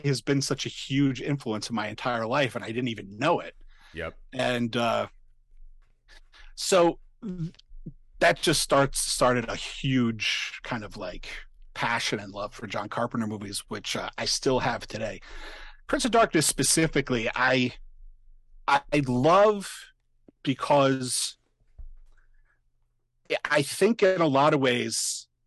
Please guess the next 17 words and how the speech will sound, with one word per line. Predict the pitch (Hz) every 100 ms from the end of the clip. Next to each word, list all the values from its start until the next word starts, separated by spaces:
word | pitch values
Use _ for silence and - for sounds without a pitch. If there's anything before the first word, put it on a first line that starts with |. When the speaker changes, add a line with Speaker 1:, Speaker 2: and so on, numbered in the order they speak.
| -
Speaker 1:
it | 139
may | 143 196 247
not | 208 180 151
be | 160 147
totally | - 151 147 139
successful, | - 117 - 139 - - 175
but | 147 120
I | 120
think | 123 - 151 143
it's | 143 131 - - - _ _ _ -
maybe | 131 123 123 131 143 147 139
his, | 117 127 117 - - _ _ _ _ _ _ _ _ 131
uh, | 120 113 107 104 131 _ _ _ _ _ _ _ _ _ _ _ _ _ _ _ _ _ _
his | - - 139 147
most | 151 156 151 139 - - - - - _ _ _ -
ambitious | 139 127 139 - - 104 - -
movie. | 92 76 - -